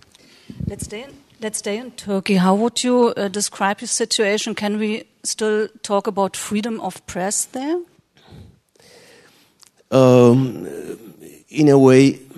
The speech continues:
Speaker 2: yes, because we have still courageous journalists, and they are trying to struggle against the oppression of the government. In fact, we are defending not only a profession,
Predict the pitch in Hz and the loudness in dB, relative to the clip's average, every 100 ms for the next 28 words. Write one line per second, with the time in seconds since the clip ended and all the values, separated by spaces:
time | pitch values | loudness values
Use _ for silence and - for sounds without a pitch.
0 | - - - - 113 120 127 110 - - | -20 -20 -20 -18 -14 -2 0 0 -2 -10
1 | - 104 73 110 113 104 - 107 120 113 | -10 -14 -14 -8 -4 -4 -6 -10 -6 -4
2 | 113 101 - - - 123 117 120 - 113 | -4 -6 -14 -14 -8 2 2 2 0 2
3 | 104 98 104 - 107 107 120 143 - - | 2 0 -6 2 4 4 2 -2 -6 -14
4 | - - _ - 95 95 92 95 - - | -18 -20 _ -10 -6 -6 -6 -10 -16 -4
5 | 107 104 - 110 98 95 - - - 104 | -2 -2 -2 -2 -2 -4 -8 -16 -8 -2
6 | 95 107 110 - _ _ _ 98 92 90 | -2 -2 -8 -16 _ _ _ -12 -6 -4
7 | 95 - - _ _ _ _ _ _ - | -6 -10 -18 _ _ _ _ _ _ -14
8 | 87 92 90 - 98 - 95 - 92 87 | -6 -4 -4 -2 -4 -2 -4 -4 -10 -4
9 | 104 104 113 123 127 - _ _ _ _ | -2 -2 -2 -6 -12 -18 _ _ _ _
10 | _ _ - 113 - 120 113 - 110 107 | _ _ -6 -6 2 0 0 -4 0 2
11 | 104 95 - _ _ _ _ _ _ _ | 0 -4 -12 _ _ _ _ _ _ _
12 | _ 110 104 127 113 104 98 - - _ | _ -12 -2 2 4 4 0 -6 -14 _
13 | _ _ 95 107 104 101 95 95 - 95 | _ _ -8 -4 0 0 0 -2 -6 -8
14 | - 117 - 87 73 | -2 -2 -2 -6 -8